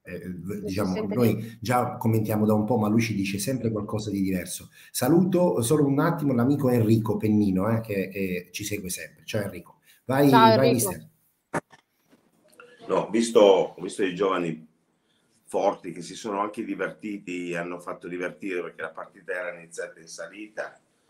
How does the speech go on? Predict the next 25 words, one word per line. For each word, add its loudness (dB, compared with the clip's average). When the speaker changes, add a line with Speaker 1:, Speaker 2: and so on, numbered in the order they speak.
Speaker 3:
e -16
quindi -6
poteva -4
creare 6
dei -4
problemi. -8
Invece -6
hanno -6
giocato -4
veramente, -8
veramente -2
bene. 0
È -12
stato -4
un -8
piacere 2
vedere 0
la -6
partita -12
stasera, -14
senza -4
tatti-, -6
senza -6
grandi -2
tatticismi, -6